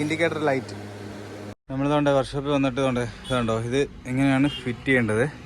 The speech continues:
നമ്മളൊന്ന് വെച്ച് നോക്കിയതാണ്. അതിന് അടുത്ത ആ ഒരു പീസും കൂടെ വെച്ച് നോക്കണം. ഇതിപ്പം മൂന്ന് പീസായിട്ടാണ്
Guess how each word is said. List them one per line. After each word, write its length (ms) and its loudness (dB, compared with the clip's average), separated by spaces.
നമ്മളൊന്ന് 360 0
വെച്ച് 200 -2
നോക്കിയതാണ്. 540 2
അതിന് 200 2
അടുത്ത 200 4
ആ 40 10
ഒരു 140 6
പീസും 280 4
കൂടെ 160 6
വെച്ച് 220 -4
നോക്കണം. 320 0
ഇതിപ്പം 280 0
മൂന്ന് 280 4
പീസായിട്ടാണ് 640 2